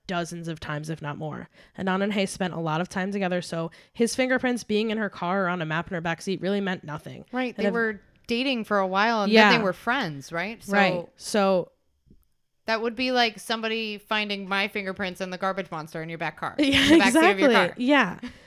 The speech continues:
Speaker 1: So this evidence really means nothing.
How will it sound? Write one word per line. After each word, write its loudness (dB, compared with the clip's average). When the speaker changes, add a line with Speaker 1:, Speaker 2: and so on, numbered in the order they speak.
Speaker 1:
So 4
this 4
evidence 6
really 8
means -4
nothing. -14